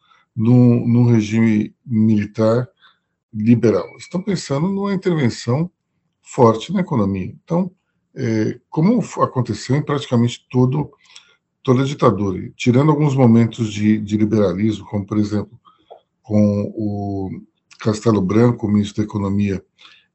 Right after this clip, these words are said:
era Roberto Campos, eh, e você teve, na maior parte do tempo, o governo interferindo diretamente no, na, no vai e vem econômico. Então,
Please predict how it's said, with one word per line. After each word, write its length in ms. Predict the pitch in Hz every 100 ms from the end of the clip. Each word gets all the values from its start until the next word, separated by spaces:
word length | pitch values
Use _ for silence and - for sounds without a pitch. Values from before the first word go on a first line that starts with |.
| _
era 220 | 110 107
Roberto 420 | 98 92 101 92 -
Campos, 560 | - 127 156 - - _ _ _ _ _ _
eh, 500 | 110 107 104 - -
e 40 |
você 300 | 107 113 -
teve, 840 | 135 - 156 165 175 180 160 - -
na 280 | 120 113 131
maior 280 | 135 131 196
parte 320 | - 160 160
do 100 | 123
tempo, 400 | - 120 160 139
o 80 | 113
governo 460 | 120 120 127 170
interferindo 800 | 175 160 165 156 135 143 165 180 - _ _ _ _ _
diretamente 1160 | 117 127 175 156 160 165 113 113 123 - 98 - _ _ _ _ _
no, 460 | 107 107 117 120 -
na, 840 | 82 110 113 110 110 107 107 -
no 120 | 117
vai 200 | 104 113
e 60 | 110
vem 400 | 107 110 107 104 _ _ _ _ _
econômico. 600 | 127 120 107 - 120 -
Então, 400 | 131 170 175 175